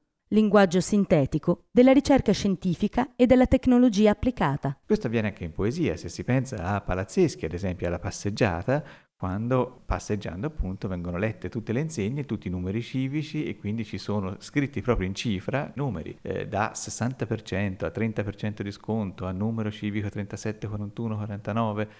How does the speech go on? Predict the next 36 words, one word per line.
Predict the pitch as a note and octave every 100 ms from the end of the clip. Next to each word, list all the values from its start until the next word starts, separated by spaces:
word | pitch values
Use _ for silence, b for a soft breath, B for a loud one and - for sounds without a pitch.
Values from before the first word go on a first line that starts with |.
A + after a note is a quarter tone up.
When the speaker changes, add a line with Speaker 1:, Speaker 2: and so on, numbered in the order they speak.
| b _
Speaker 2:
Ecco, | B2+ -
la | F#2
passeggiata | - G#2 A2+ A2+ G#2+
di | G2+
Palazzeschi | C#3 E3+ F3 A2+ - -
è |
un | E2+
esempio | F#2 G2+ F#2 F2+
letterario | F#2+ - C#3+ - F#2+ F#2+
che | F#2+ F#2+
sta | - F#2+ F#2+
proprio | - G#2+ F#2 - G2+
vicino | F#2 A#2 - E2+ F2 F2+
ai | - F#2 F2
numeri | F2+ F2+
innamorati | F2+ F2+ F#2 F2+ F2 C#3+
di | F#3
Balla. | E2+ F2+ A2+ -
Speaker 1:
Ed | - A3
è | A3+
proprio | B3+ B3+ G#3
con | F#3
i | F3+
numeri | G3 G3 F3
innamorati | E3+ E3+ F3+ F#3+ F3+
di | E3+
Giacomo | E3 F3+ F#3 F3+
Balla | A3 G3 F3
che | F3
si | F#3+ G#3
apre | F#3+ F#3+
il | F3
primo | - F3 E3+
piano. | E3+ D3+ D3 D#3+ _ _ _ _ _ _
Numeri | A#3+ D#4 D#4 B3
innamorati | A3 G#3+ F#3 C3+ C#3+ G3